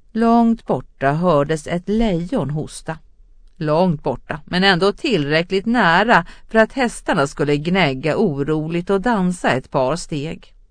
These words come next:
Leksak böjde sig fram och såg ut att viska i örat på sin häst.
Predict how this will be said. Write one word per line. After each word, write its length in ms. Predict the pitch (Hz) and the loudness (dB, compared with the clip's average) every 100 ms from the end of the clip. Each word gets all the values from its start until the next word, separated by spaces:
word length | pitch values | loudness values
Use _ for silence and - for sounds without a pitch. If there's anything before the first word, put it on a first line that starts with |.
| - - - - - - - | -20 -20 -20 -20 -20 -20 -14
Leksak 840 | - 160 156 139 - 147 139 147 | -4 0 0 -2 -4 0 0 -2
böjde 500 | 160 175 165 143 139 | 0 2 4 2 0
sig 180 | 151 190 | -2 -4
fram 380 | 180 147 160 180 | -2 2 2 2
och 80 | 208 | 0
såg 200 | 254 185 | -2 -2
ut 160 | 175 | -2
att 180 | 190 185 | -2 -2
viska 580 | 208 233 - - - 196 | -4 -4 -6 -12 -10 -8
i 140 | - 185 | -6 -2
örat 480 | 190 135 131 151 - | 0 0 0 -2 -4
på 100 | 185 | -6
sin 260 | 147 165 | -6 -6
häst. 540 | 180 151 - - - | -4 -6 -8 -16 -20